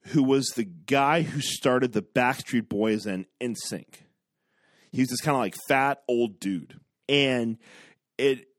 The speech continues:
basically tells his story. And he ends up, he died last year, was in jail for about ten years. And I'm gonna spoil the whole thing, so if you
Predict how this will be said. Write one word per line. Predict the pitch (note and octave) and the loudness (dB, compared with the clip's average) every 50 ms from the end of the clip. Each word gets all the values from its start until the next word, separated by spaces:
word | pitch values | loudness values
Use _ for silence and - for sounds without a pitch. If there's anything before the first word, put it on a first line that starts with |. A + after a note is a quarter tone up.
| _ _ | _ _
basically | C3+ D#3 F3 E3 F3+ D3+ | 0 0 0 2 0 -4
tells | C#3 - - A#2 F3 F#3+ G3+ - | -4 -4 -4 0 0 0 0 0
his | - - D3+ C#3 - - | 0 -2 0 0 -2 -4
story. | - - D#3+ C#3 A2+ G#2 F#2 G#2 | -2 0 0 2 2 2 0 -2
And | B2 | -2
he | C3+ D3+ E3+ | 0 2 2
ends | F#3+ G3 D#3 E3+ | 2 2 2 0
up, | C3+ A#2 | -2 -2
he | A#2 C3 F3 | -2 -4 -4
died | E3+ C#3 B2+ C#3 B2+ C3 C3+ C3+ A2+ | -4 -2 0 0 2 2 0 0 0
last | A2+ A2+ A2 G#2+ A2 - - - | -2 -2 0 -2 -4 -6 -8 -4
year, | B2+ A2+ G#2+ | -2 -2 0
was | G#2+ G#2+ A2+ | -2 -2 -4
in | A#2 A2+ A2 | -4 -6 -6
jail | - A#2+ A#2+ A#2 A2+ | -2 -2 0 0 0
for | G#2+ - A2+ G2+ | -2 -4 -4 -4
about | F#2+ F2+ G2 G2+ G2 F#2 F2 D#2+ - - - _ - - - - - _ _ _ _ _ _ - | -4 -2 -4 -4 -4 -4 -6 -6 -10 -14 -18 _ -20 -20 -20 -20 -20 _ _ _ _ _ _ 2
ten | - G#3 C#3 G#2+ G2+ | 2 2 2 2 -2
years. | F#2 D#2+ C#2+ - - - G2 | -4 -6 -8 -10 -10 -8 -2
And | A#2+ | -2
I'm | D3+ E3 | 0 2
gonna | E3 F3 D#3 C3+ | 2 2 0 0
spoil | - - - - - C3 C#3 D3 D#3 E3 | -2 -4 -6 -2 2 2 4 4 4 4
the | D#3 D#3+ | 2 2
whole | E3 E3 E3 | 2 2 2
thing, | D#3 - F3+ E3+ E3+ E3 E3+ E3+ F3 E3 | 2 0 0 0 2 2 2 0 0 -2
so | - - C#3 A#2+ A#2 A#2 | -4 -2 -2 0 0 0
if | A2 - - | -2 -2 -4
you | A#2+ A2+ A#2 A#2 A2+ G#2+ G#2 | -4 0 0 2 2 0 -2